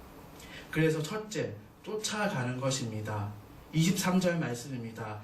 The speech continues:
배에 오르심에 제자들이 쫓았더니, 그 당시 예수님은 많은 병자를 고쳐주시고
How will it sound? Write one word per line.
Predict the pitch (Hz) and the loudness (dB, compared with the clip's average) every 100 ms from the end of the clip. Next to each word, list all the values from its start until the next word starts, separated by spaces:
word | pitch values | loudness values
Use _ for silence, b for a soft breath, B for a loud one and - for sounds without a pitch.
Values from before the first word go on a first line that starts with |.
| B B B - | B B B 2
배에 | 156 165 | 6 6
오르심에 | 147 143 151 135 139 143 | 4 0 -2 -2 -2 0
제자들이 | 127 147 156 151 147 143 | 0 0 2 2 2 -2
쫓았더니, | 143 202 - 185 - 110 107 104 104 - B B B B B B | -4 -6 -6 -6 -6 -8 -6 -8 -10 -18 B B B B B B
그 | 165 | 0
당시 | 202 202 202 175 | 4 4 4 6
예수님은 | 160 180 170 170 180 143 | 6 6 4 6 6 6
많은 | 165 190 196 | 4 4 2
병자를 | 190 143 151 151 143 143 143 | 0 0 2 2 2 2 0
고쳐주시고 | 127 - - - - 151 135 120 - 117 117 107 | -6 -12 -16 -18 -8 -4 -2 -2 -4 -4 -6 -6